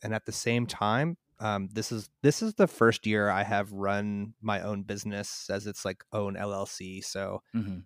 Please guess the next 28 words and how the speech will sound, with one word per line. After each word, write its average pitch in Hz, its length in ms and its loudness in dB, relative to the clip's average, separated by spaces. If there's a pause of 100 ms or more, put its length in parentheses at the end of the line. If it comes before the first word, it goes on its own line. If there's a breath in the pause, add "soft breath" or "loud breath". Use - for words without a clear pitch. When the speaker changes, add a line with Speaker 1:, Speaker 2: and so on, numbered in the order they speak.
(140)
Speaker 1:
definitely 127 420 2
looking 123 300 0
forward 110 380 2
this 107 240 -4
year 107 180 0
to 104 180 -6 (380)
just - 300 -10 (640)
optimizing 107 800 0
that 98 340 -2
the 113 100 -6
most 104 640 -2
I 104 80 2
can. 104 560 -4
I 113 120 2
just 120 180 -4
did 107 180 -4
taxes - 540 -2
for - 160 -2
the 107 120 -2
first 113 320 -2
time, 113 400 2
and 101 140 -4
that 104 140 0
was 107 260 -6
kind 104 240 -4
of 101 80 -6
insane. 156 720 4
Speaker 2:
Yeah. 123 340 2